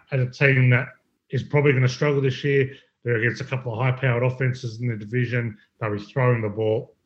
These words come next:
a lot. You know, if Darnold can start right, and that's a big if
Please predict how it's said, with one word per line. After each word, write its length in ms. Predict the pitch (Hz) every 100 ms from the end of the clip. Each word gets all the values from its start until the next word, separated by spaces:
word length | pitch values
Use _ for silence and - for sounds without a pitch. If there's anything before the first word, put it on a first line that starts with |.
| _ -
a 80 |
lot. 420 | 107 104 127 - - _ _ _ _ _
You 80 | -
know, 80 | 117 - -
if 100 | 127
Darnold 280 | 160 139 127
can 100 | 127
start 380 | - 127 123 123
right, 220 | 120 147
and 100 | 139
that's 140 | 117
a 40 | 113
big 240 | 98 110
if 300 | 113 131 127